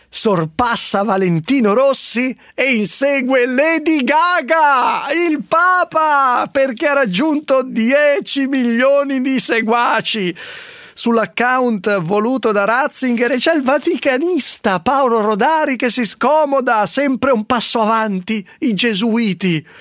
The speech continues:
Secoli fa arrivarono ai confini del globo e qui insieme al Vangelo diffusero il sapere. E oggi, e oggi sono i primi a navigare tra i primi del mondo digitale.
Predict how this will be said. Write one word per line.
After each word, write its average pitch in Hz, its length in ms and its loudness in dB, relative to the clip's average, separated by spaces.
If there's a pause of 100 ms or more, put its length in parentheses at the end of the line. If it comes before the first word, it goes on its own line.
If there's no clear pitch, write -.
(560)
Secoli 262 520 0
fa 254 180 0
arrivarono 240 540 0
ai 247 120 0
confini 262 640 -2
del 240 260 -2
globo 214 520 0
e 196 120 0
qui 233 220 -2
insieme 208 420 0
al 196 140 0
Vangelo 190 640 0
diffusero 202 580 -4
il 202 80 -2
sapere. 190 460 -2
E 233 80 2
oggi, 320 480 -2
e 190 140 -4
oggi 226 380 -6 (220)
sono 208 260 0
i 202 60 0
primi 202 320 0
a 180 60 0
navigare 165 580 -2
tra - 140 -4
i 165 100 0
primi 214 320 -2
del 208 160 0
mondo 202 420 0
digitale. 208 800 -2